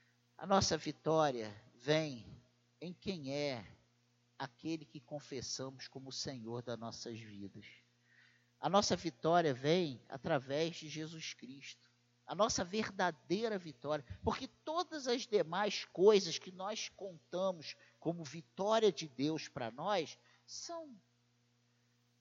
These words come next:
passageiras, são insignificantes. Você conseguiu uma aposentadoria? Glória a Deus.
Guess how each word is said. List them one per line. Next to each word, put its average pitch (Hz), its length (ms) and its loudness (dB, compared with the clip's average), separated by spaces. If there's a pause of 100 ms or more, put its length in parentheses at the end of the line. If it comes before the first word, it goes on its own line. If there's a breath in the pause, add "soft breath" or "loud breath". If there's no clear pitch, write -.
(540)
passageiras, 233 960 -6 (340)
são 254 300 -6
insignificantes. 214 1400 -10 (1200)
Você 143 280 -8
conseguiu 151 500 -8
uma 147 120 -4
aposentadoria? 127 1120 -8 (140)
Glória 220 460 0
a - 20 -4
Deus. 294 640 -6